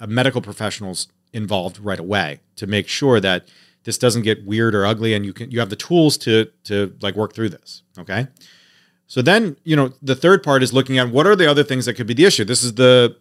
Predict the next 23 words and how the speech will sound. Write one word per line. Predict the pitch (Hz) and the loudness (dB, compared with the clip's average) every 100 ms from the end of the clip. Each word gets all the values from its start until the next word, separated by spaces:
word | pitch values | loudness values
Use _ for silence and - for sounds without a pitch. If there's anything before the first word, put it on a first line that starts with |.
| - | -12
the | 117 113 | 0 0
wellness | 107 117 135 - | 2 2 0 -2
pyramid, | - 117 117 113 | -2 0 0 -2
and | 117 | -4
this | 117 | -6
is | 113 | -6
the | 113 | -6
chicken | - 135 117 | -4 -4 -4
and | 107 | 0
the | 101 | 0
egg | 104 95 | 0 -4
part | - 98 | -8 -6
of | 92 | -4
the | 85 | -8
conversation. | - 85 85 - 104 - 73 _ _ _ _ _ _ - | -12 -14 -8 -4 -4 -4 -12 _ _ _ _ _ _ -16
Does | 110 135 131 | 0 2 2
she | 147 135 135 - - - _ _ | 2 2 2 -6 -20 -20 _ _
feel | 175 214 190 | 2 2 4
worn | 151 151 147 131 | 4 4 2 0
down | 123 120 | 0 0
because | 117 101 110 95 | -4 -8 -10 -8
of | 101 | -8
stress, | - - 110 82 76 - - | -8 -2 -2 -2 -6 -8 -8